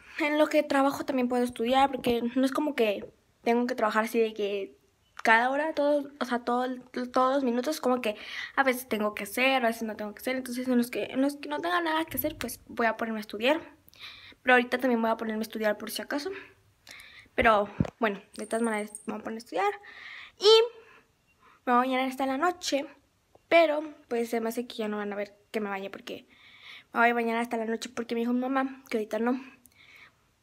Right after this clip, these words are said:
Porque vamos a ir a alguna parte que ustedes no pueden saber. Ustedes no lo, o no los voy a grabar en dónde porque, ¡ay! Estoy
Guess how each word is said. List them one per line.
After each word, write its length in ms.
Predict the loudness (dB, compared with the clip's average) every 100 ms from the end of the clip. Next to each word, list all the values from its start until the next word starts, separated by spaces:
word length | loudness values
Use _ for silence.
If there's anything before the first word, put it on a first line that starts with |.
| _ _
Porque 320 | 0 2 2
vamos 220 | 2 0
a 40 |
ir 80 | 0
a 240 | 0 -2 -8 _ -6
alguna 260 | -4 -4 -2
parte 460 | -2 -2 -4 -8 -6
que 140 | -6
ustedes 580 | -6 -6 -6 -6 -8 -12 _
no 200 | -2 -2
pueden 260 | -2 -4 -2
saber. 420 | -2 -2 -4 -8
Ustedes 240 | -4 -2 0
no 140 | -4
lo, 80 | -6 -10 -4
o 220 | 2 4
no 140 | 4
los 140 | 2 2
voy 100 | 2
a 40 |
grabar 300 | 2 2 0
en 120 | -2
dónde 240 | -4 -4 -6
porque, 440 | -6 -8 -6 -10 _ _ _ -20 -18 -18 -18 -20 _ _ -20 _
¡ay! 680 | 2 4 4 0 -16 -20 -20 _ _ _
Estoy 300 | 0 4 6